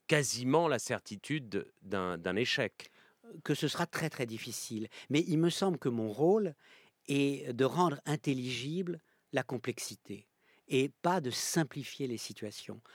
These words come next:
Speaker 2: Or, celle-ci, elle est vraiment d'une extrême complexité.
Speaker 1: Mais je vous remercie de laisser les choses dans leur état de, de complexité, mais en même temps, on se dit, et je le répète, que la solution aujourd'hui qui est, euh,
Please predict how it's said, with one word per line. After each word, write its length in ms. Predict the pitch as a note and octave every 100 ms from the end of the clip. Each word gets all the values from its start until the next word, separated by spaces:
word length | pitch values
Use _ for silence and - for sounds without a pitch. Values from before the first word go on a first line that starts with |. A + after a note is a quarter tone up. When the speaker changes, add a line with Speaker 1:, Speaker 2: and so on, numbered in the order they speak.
| - -
Speaker 2:
Or, 320 | D#3+ D#3 -
celle-ci, 640 | - C3 A#2 - E3+ F#3+ - -
elle 240 | D3 D3+ B2+
est 80 |
vraiment 560 | B2 A2 B2+ C3 C3 C#3 - -
d'une 160 | B2 B2+
extrême 540 | A2+ - - C#3+ C3+
complexité. 520 | B2+ A#2 A2+ - - D3
Speaker 1:
Mais 60 |
je 80 | G#2+
vous 120 | F3+
remercie 480 | E3 F3 E3+ - C4
de 120 | E3+
laisser 320 | C3 A#2+ -
les 140 | C3 A#2
choses 280 | - C#3+ A#2
dans 120 | G#2+
leur 160 | G2+
état 260 | A2 - B2
de, 280 | G#2 G#2 G2
de 120 | G#2+
complexité, 840 | G2+ A#2+ G#2+ A#2 - D3 - B3 A3 - - -
mais 120 | A#2+
en 80 | C3
même 200 | C#3 C3+
temps, 380 | C3 G#3 B3 G3 -
on 160 | B2+
se 180 | A#2 B2+
dit, 440 | A2+ B2 G3 B3 C3
et 120 | G#2+
je 140 | F#2
le 120 | G2+ F#2+
répète, 640 | C#3 D3 F3+ B3 - - - -
que 320 | C#3 C3+ A2+ - - -
la 100 | F#3
solution 720 | - A3+ G3+ - G3+ G3 E3
aujourd'hui 680 | B2+ A2 B2+ A#2+ A2+ B2+ A#2+ -
qui 260 | - A#2+ C3+
est, 240 | C3+ A#2+ - - -
euh, 680 | G#2+ G#2 G2+ G2 G2 F#2